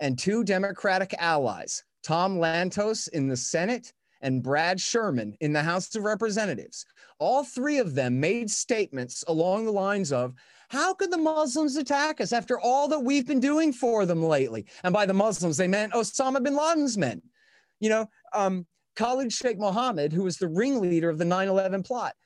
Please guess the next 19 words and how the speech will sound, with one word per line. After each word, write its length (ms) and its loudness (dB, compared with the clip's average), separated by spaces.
he 180 0
was 240 -4
too 240 -2
late 340 0
for 180 0
Afghanistan 800 -2
in 140 0
the 160 2
eighties. 600 0
He 260 0
earned 220 2
his 300 -2
stripes 720 -2
fighting 440 0
for 140 0
Bill 300 2
Clinton 440 0
in 140 4
Bosnia. 920 2